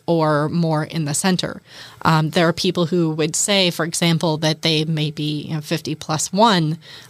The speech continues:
uh, lean to the right, or fifty plus one lean to the left, but they wouldn't call themselves a Republican or a Democrat or a Libertarian or Green Party or whatever the case may be. Um, as a,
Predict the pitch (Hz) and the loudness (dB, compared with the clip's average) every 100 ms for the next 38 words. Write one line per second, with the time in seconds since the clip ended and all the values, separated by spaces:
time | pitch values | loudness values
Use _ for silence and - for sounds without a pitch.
0 | - 156 156 170 165 170 156 151 160 143 | 0 2 2 2 2 0 -2 -2 -2 -2
1 | 156 170 151 - - 160 151 165 156 151 | -4 -4 -4 -8 -4 -2 -2 -2 -2 -2
2 | 151 160 156 - 151 175 196 165 - - | 0 -2 -2 -4 -2 2 2 -2 -8 -18
3 | - - - 170 156 - 170 170 160 160 | -20 -12 -4 0 0 0 0 2 4 4
4 | 160 190 175 - 165 160 165 - 156 156 | 2 0 0 0 2 4 2 0 0 -2
5 | 156 151 147 - 151 160 151 151 - - | -4 -4 -2 -2 -2 0 0 0 -2 0
6 | 165 160 - 160 - 147 - - 143 - | 2 2 2 -2 -2 -6 -4 0 0 -2
7 | - 165 160 151 - 170 175 175 - 165 | -2 0 0 0 0 2 2 2 0 0
8 | 160 151 156 151 156 156 160 180 185 175 | 0 0 0 0 -2 -2 0 2 2 2
9 | 165 156 143 151 165 160 139 160 - 156 | 0 0 -2 -2 0 0 0 -4 -4 -4
10 | - 151 139 208 247 - - - - - | -4 -4 -2 0 0 -2 -10 -18 -18 -12
11 | - 170 160 151 151 - 156 165 156 - | -2 2 4 4 0 -2 0 2 2 -2
12 | - 160 151 151 151 | -2 0 2 2 0